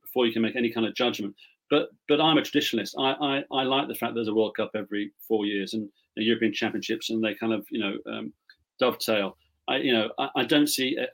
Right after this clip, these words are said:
a, anything wrong with that at the moment. You know, I do think sometimes the qualification process for, for World Cups, as we've seen with England,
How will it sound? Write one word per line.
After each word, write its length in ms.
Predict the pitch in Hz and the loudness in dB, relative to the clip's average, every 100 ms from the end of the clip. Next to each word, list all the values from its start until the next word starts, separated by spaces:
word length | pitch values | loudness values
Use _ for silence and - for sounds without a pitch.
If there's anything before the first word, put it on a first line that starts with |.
| - - | -6 -6
a, 120 | - | -2
anything 420 | 131 113 123 123 - - | -2 0 -2 -2 -8 -8
wrong 340 | 113 139 156 139 | 2 6 8 6
with 140 | 110 | 4
that 140 | 110 107 | 2 -2
at 60 | |
the 60 | 113 | -2
moment. 500 | 107 101 101 110 - - - | -2 -2 -2 -4 -8 -12 -4
You 80 | 110 | -2
know, 220 | 104 117 _ _ _ _ _ - | -2 -6 _ _ _ _ _ 0
I 60 | |
do 180 | 123 147 | 6 6
think 160 | 139 117 | 6 0
sometimes 360 | 123 127 110 | 0 2 0
the 60 | 110 | 0
qualification 600 | 120 110 113 135 127 113 | 0 0 2 2 2 0
process 560 | 113 107 - 104 - - | 2 0 0 -4 -4 -6
for, 140 | 120 - | -8 -4
for 80 | 113 | -2
World 180 | 107 104 | -2 -2
Cups, 180 | 117 - | -6 -6
as 80 | 110 | -4
we've 80 | 110 | -2
seen 160 | 117 | 2
with 80 | 113 | 2
England, 380 | 131 113 98 | 2 2 0